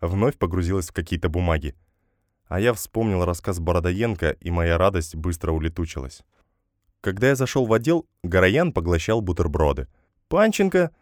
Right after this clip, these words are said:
наверное, опять убивал время у девчонок-дизайнеров, его рабочее место пустовало. Бородоенко сидел в наушниках и, судя по тупому застывшему взгляду и вздрагиваниям,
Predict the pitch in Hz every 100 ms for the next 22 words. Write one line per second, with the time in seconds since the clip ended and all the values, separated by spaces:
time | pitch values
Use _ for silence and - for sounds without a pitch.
0 | _ _ 170 190 170 147 127 - _ -
1 | - - 98 92 90 85 110 92 85 82
2 | - 101 85 78 87 165 196 175 151 _
3 | _ _ 92 135 98 87 - 78 92 -
4 | 80 82 - 76 69 64 - _ _ _
5 | _ 95 107 139 180 131 101 90 92 87
6 | 82 127 170 120 98 90 95 - 104 87
7 | 92 82 98 101 95 85 85 - 95 -
8 | 87 76 73 87 110 101 92 - _ -
9 | 78 67 67 85 104 95 95 92 87